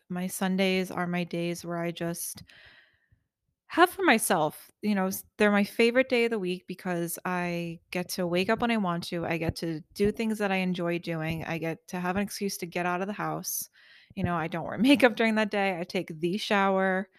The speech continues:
all the time to get myself ready for the week. I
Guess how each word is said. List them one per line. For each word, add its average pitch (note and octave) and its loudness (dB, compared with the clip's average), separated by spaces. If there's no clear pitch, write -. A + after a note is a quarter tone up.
all F#3 4
the G3+ 6
time F#3+ 2
to G3 -4
get F3+ -2
myself E3 -6
ready A3 6
for G#3+ -4
the G#3 2
week. G#3 -2
I E3+ -2